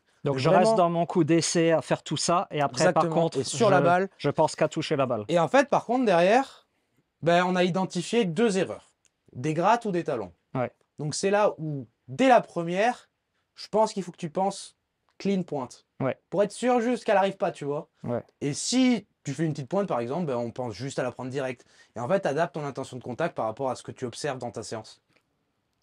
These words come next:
Speaker 2: Allez, bien clean, petite pointe. Voilà, magnifique.
Speaker 1: Bah là, tu sais à quoi j'ai pensé ? À taper avec ça, la tranche là.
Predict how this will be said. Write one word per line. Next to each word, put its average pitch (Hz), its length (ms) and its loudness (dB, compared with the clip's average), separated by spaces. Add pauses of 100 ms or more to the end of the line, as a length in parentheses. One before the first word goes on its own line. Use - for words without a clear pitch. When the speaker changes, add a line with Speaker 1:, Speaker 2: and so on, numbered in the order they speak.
(100)
Speaker 2:
Allez, 104 240 -2
bien 151 280 -2
clean, 190 440 0 (140)
petite 170 260 -6
pointe. - 320 -12 (2500)
Voilà, 107 460 -2
magnifique. 113 560 -14 (2000)
Speaker 1:
Bah 131 160 0
là, 143 160 4
tu - 80 -10
sais 165 100 0
à 143 60 2
quoi 156 160 2
j'ai 147 140 -2
pensé ? 160 440 0
À 117 360 0
taper 123 340 -2
avec 104 260 -4
ça, 117 240 -2
la 110 120 -6
tranche - 360 -8
là. 104 100 -8